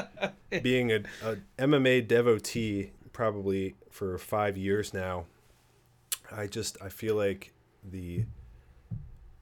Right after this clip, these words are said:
Speaker 2: criticism and about title selections and the politicization of, uh, U F C divisions is just get, it's just gotten worse. What do you
Speaker 1: Oh, for
Speaker 2: think?
Speaker 1: sure.
Speaker 2: Yeah.
Speaker 1: Yeah, definitely.
Speaker 2: Sweet.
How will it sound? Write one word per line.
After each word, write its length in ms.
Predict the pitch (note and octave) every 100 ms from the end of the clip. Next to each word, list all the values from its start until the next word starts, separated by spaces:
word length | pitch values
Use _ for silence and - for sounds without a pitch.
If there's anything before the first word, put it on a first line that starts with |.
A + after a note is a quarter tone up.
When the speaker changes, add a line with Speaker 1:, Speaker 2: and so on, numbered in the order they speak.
| - - - _ _ - -
Speaker 2:
criticism 640 | - A2 - A2+ G#2 G2+
and 280 | F2+ F2+ E2+ _ _ _ _ _
about 600 | G2+ F#2 F2+ F2+ - - - - _ _ _ _ _ _ _ _ _ _ _ _ _ _ _ _ _
title 300 | - A#2 A2
selections 800 | G2 A2+ G#2 G2 - G#2 G2 F#2+
and 320 | - F#2 F2+ E2+
the 80 | - - -
politicization 920 | A2 G#2 G2 - F2+ F#2+ F#2+ G2 F2
of, 520 | E2 E2 E2 - - - -
uh, 340 | F2+ D#2+ D#2+ D#2 _ -
U 180 | G2
F 80 | E2
C 160 | - G2
divisions 500 | E2+ E2 F#2+ E2 E2
is 160 | E2
just 320 | - E2+ - -
get, 240 | E2+ -
it's 140 | F2+ F2
just 220 | F2 E2
gotten 280 | E2+ D#2+ D#2
worse. 480 | F2 D#2+ - - - _ _ _ _ _ _
What 100 | G3
do 60 |
you 60 | G3+
Speaker 1:
Oh, 40 |
for 140 | - D3+
Speaker 2:
think? 60 |
Speaker 1:
sure. 320 | - F3+ C3 G2+
Speaker 2:
Yeah. 100 | E2
Speaker 1:
Yeah, 200 | E3 A#2 - _ -
definitely. 440 | F3+ C3+ A2+ A2+ -
Speaker 2:
Sweet. 360 | - G#2 G#2